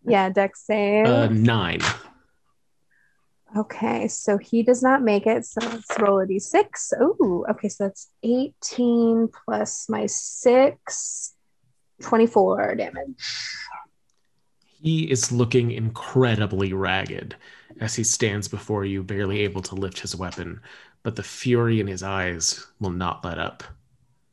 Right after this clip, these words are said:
Speaker 2: And we're down to him as he strikes out at you again with that sickle.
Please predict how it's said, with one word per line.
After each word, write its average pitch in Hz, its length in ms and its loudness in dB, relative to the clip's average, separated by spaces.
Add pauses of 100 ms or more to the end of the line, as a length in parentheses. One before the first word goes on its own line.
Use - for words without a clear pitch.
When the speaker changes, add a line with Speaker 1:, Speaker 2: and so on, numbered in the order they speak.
(1160)
Speaker 2:
And 107 100 -2
we're 101 100 -2
down 104 340 0
to - 100 -8
him 95 380 -4 (680)
as 110 180 -6
he 117 180 -2
strikes - 520 0
out 107 140 2
at - 80 -2
you 101 140 -4
again 101 300 -4
with 110 140 -4
that 110 200 -6
sickle. 101 480 -4